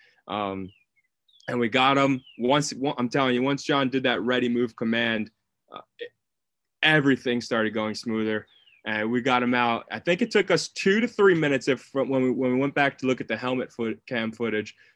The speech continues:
um, for full, for full removal from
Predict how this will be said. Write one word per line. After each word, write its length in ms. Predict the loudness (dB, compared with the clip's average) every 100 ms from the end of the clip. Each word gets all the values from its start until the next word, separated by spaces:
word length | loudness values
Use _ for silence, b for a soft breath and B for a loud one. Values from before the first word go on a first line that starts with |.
| b
um, 320 | -6 -2 -2 -2
for 200 | -4 -4
full, 420 | -2 0 2 -2 _ -12
for 100 | -4
full 220 | 0 2
removal 380 | 2 2 -2 -4
from 400 | -4 -2 -4